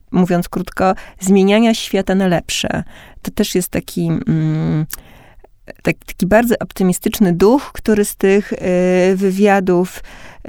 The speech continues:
ym, który się nad tymi wywiadami unosi i mam poczucie, że ty odkrywasz też takie, y, zawody, o których istnieniu ja na przykład nie wiedziałam, a mianowicie Anna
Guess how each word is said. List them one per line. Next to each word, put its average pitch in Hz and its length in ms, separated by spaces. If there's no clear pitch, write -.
ym, 160 580
który 208 160
się 226 100
nad 214 140
tymi 208 180
wywiadami 202 380
unosi 202 580
i 214 60
mam 208 280
poczucie, 214 460
że 302 180
ty - 180
odkrywasz 214 520
też - 160
takie, 202 540
y, 190 40
zawody, 208 600
o - 80
których 220 400
istnieniu 233 500
ja 202 120
na 202 100
przykład - 300
nie 220 180
wiedziałam, 175 580
a - 80
mianowicie 202 420
Anna 214 440